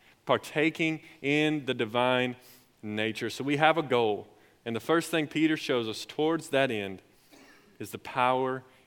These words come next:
needed to get there. Our first point, if you're taking notes, is power to become like Christ. We have the power to become like Christ. If our goal for today is a renewed vision for discipleship, a renewed energy,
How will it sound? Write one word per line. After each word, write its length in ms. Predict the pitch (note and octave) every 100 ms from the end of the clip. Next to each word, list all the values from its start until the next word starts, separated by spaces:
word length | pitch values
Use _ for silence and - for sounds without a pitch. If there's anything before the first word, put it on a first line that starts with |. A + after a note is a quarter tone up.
| -
needed 440 | G#2+ G#2+ G#2 G2+
to 80 | -
get 240 | F#2+ G2+ -
there. 120 | F#2+
Our 80 | F#2
first 280 | C3 B2
point, 300 | - B2 A#2+ - - _
if 60 | -
you're 80 |
taking 280 | - A#2+ A2
notes, 280 | A2 A2 -
is 80 | G2
power 440 | - C3 C#3 C3+
to 140 | C3+ A2+
become 500 | G#2+ - B2 A#2+ A#2 - _
like 360 | G2+ G#2 G#2+ - _ -
Christ. 480 | - G2 F#2 - -
We 100 | A#2
have 160 | B2
the 60 | G#2+
power 500 | - - C3 C#3 C#3 - - -
to 80 | A#2+
become 480 | G#2+ - A#2+ A#2+ A#2 - - -
like 440 | G#2 G2+ G#2 - - _ _ _ _
Christ. 560 | - - F#2+ F#2 - B2
If 80 |
our 120 | D3 D3
goal 340 | B2 D3+ G3+
for 140 | G3
today 280 | G3 F3+ C#3+
is 120 | C3
a 60 | B2+
renewed 580 | B2 B2+ E3 G#3 G#3 C#3
vision 480 | A#2+ E3 F3+ F#3 F#3
for 140 | E3+
discipleship, 560 | D3 D#3+ C#3 A#2 - C3
a 60 |
renewed 340 | D#3 F#3 G#3+ F3
energy, 560 | G3+ B3 F#3+ - G2